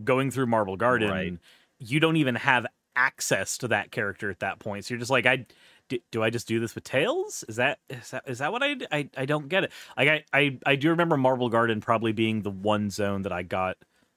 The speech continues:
Speaker 1: lost in the most. And I think a lot of those dead ends did attribute to it, 'cause, like, you would,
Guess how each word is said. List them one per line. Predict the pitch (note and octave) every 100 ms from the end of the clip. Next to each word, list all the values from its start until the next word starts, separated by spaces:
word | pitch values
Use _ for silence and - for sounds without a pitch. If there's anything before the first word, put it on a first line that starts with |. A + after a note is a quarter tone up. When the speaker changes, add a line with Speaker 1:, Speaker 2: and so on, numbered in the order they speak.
| -
Speaker 1:
lost | F#2+ G#2+ G#2+ G#2 -
in | G#2+ F#2+ -
the | A#2+
most. | G2+ G2 G2+ F#2+ - - _ _ -
And | B2
I |
think | B2 C#3+
a |
lot | C#3+ C3+
of |
those | B2 G#2+
dead | A#2 A2+
ends | G#2+ F#2
did | A#2 G2
attribute | - G#2 G2 F#2+
to | - F#2+
it, | F#2 -
'cause, | G#2+
like, | G#2+
you | B2
would, | A#2 G2+